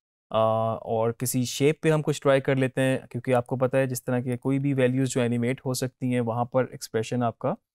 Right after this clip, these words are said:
काम कर सकता है। तो मैं एक यहाँ पर शेप ऐड कर लेता हूँ, maybe मैं यहाँ पर सिंपल एक रेक्टेंगल यहाँ पे ले लेता हूँ, और इसको मैं इस, इसके नीचे यहाँ पर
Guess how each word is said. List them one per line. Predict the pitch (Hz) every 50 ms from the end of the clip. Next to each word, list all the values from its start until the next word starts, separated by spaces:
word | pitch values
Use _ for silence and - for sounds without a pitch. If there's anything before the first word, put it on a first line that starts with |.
| _ _ _ _ _ -
काम | 123 113 117 123
कर | - 123 123
सकता | - 123 117 - - 123
है। | 123
तो | 135 - _ _ _ _ _ _ 143
मैं | 139 143
एक | 147 - - - - _ _ _ _ -
यहाँ | 127 131
पर | - 151
शेप | - - - - 147 156 165 175
ऐड | 165 160 -
कर | - - 139 131
लेता | 135 135 131 - 131
हूँ, | 127 139 156 160 147
maybe | 131 127 135 127
मैं | 127 120
यहाँ | 120 113 117 117
पर | 113 - 113 113
सिंपल | - - - 123 117 - 127 131 110
एक | - - 120 - - - _ _ _ _ _ _ _ _ _ _ _ _ _ _ _ _ _ _ _ _ _ _ _ _ _ - -
रेक्टेंगल | 110 107 - _ - - 101 113 120 123 123 131 135 - _ _ _ -
यहाँ | 120 120 120 117
पे | - 120
ले | 117 120
लेता | 117 120 120 - 127
हूँ, | 123 143 202 - _ _ _ _ _ _ _ _ _ _ _ _ _ _ _ _ _ _ _ _ _ -
और | - 120 113 110 110 - -
इसको | - 143 - - _ - 135 135 165 247 - _ _ _ _ _ _ _ _ _ _ _ _ _ _ _ _ _ _ -
मैं | 120 113 - -
इस, | - - - - - _ _ -
इसके | - - - _ - 123 123
नीचे | 120 120 120 120 - - - 139
यहाँ | 127 120 117
पर | 113 - 120